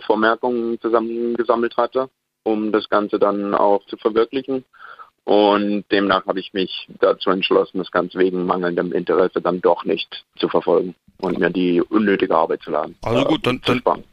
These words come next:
Speaker 2: dann sprechen wir über das German Top Momentum. Ist ja auch
Speaker 1: <laughs> Okay.
Speaker 2: ein schönes Thema. Über acht Jahre läuft schließlich schon. Einhundertachtundsechzig Prozent plus in dem Zeitraum.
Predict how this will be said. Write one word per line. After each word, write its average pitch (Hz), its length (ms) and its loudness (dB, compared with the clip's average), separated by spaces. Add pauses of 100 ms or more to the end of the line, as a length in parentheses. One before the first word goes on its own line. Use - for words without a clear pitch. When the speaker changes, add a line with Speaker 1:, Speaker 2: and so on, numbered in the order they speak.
Speaker 2:
dann 117 140 -4
sprechen 120 280 -2
wir 143 80 0
über 143 100 0
das 202 100 -2
German 208 260 2
Top 123 220 -2
Momentum. 123 500 -4
Ist - 160 -4
ja 139 120 0
auch - 360 -2
Speaker 1:
<laughs> - 0 -
Okay. - 320 -4
Speaker 2:
ein 175 140 2
schönes 214 320 2
Thema. 196 300 0
Über 196 280 -2
acht 190 240 -2
Jahre 175 220 2
läuft 160 320 -2
schließlich 185 400 -4
schon. 185 240 -2 (260)
Einhundertachtundsechzig 165 1160 0
Prozent 131 360 -4
plus - 280 -2
in - 100 0
dem - 160 -4
Zeitraum. 165 480 -2